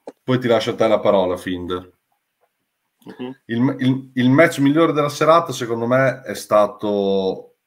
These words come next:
Speaker 1: quello tra Finn Balor ed Edge. Eh, Light Quit match. È stato un capolavoro, secondo me. Come è stato bello l'opener.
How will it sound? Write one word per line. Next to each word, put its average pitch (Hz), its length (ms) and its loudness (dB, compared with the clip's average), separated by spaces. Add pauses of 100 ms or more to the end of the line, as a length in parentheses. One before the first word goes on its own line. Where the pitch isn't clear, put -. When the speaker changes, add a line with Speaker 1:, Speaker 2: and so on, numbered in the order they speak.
(160)
Speaker 1:
quello 113 340 2
tra 104 200 2
Finn 104 260 -6
Balor 101 380 2
ed 90 100 -4
Edge. 85 500 -12 (1040)
Eh, 95 220 -2
Light 101 240 6
Quit 104 220 -6
match. 90 480 -8
È 87 40 -14 (160)
stato 95 880 -2 (640)
un 104 140 -8
capolavoro, 92 800 -2
secondo 92 440 -8
me. 85 280 -10 (540)
Come 131 220 4
è 127 40 4
stato 117 200 -2
bello 110 260 4
l'opener. 87 640 -4